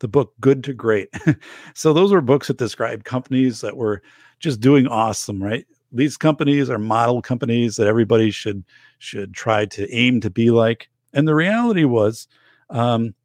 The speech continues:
you go five to ten years out, and all of the companies mentioned in those books, "In Search of Excellence and Good to Great," they all regressed to the mean. They just turned back into normal companies, or they, they fell below the mean.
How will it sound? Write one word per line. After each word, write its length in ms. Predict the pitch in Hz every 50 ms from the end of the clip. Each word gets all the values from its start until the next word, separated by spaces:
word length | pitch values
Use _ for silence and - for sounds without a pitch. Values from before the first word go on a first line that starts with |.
| _ _ _ -
you 140 | 143 127 123
go 240 | 123 123 139 135 127
five 380 | - _ - 123 127 135 135
to 100 | 131 131
ten 220 | - - 123 120 135
years 260 | 127 131 131 110 107
out, 260 | 113 113 120 113 - -
and 100 | 110 123
all 240 | 135 120 127 151 151
of 80 | 135
the 80 | 139 135
companies 500 | - - 127 117 - 127 123 117 107 110
mentioned 480 | 107 101 104 127 131 - - 151 147
in 120 | 139 135 123
those 220 | 117 123 127 110
books, 380 | - - 127 139 - - - - -
"In 80 | 104
Search 300 | - - 123 127 - -
of 100 | 117 104
Excellence 480 | 107 110 - - - 170 180 - - -
and 100 | 104 95
Good 120 | 123 113
to 80 | 117 107
Great," 300 | - 113 110 120 - - _ _ _ -
they 120 | 135 139
all 200 | 143 147 156 160
regressed 500 | 143 139 135 - - 139 127 131 - - -
to 120 | - 131
the 80 | 117 101
mean. 260 | 117 165 156 - -
They 100 | 120 113
just 220 | 104 147 - -
turned 220 | - 143 131 117 98
back 320 | 107 101 107 113 - -
into 260 | 120 107 - - -
normal 320 | 110 110 120 131 135 120 -
companies, 440 | - 117 107 - - 107 104 -
or 260 | - 110 104 151 180 165
they, 320 | 147 131 127 123 117 - _ _ _ _ _ - - _ _ _ _ _ _ _ _ -
they 420 | 120 110 110 110 110 107 107 - - _ _ _ _ _ _ _ _ _ _
fell 400 | - - - - - 135 135 139
below 500 | 127 120 123 110 104 107 113 127 151 180 180
the 100 | 170 131
mean. 580 | 117 101 104 107 104 104 104 104 104 110 104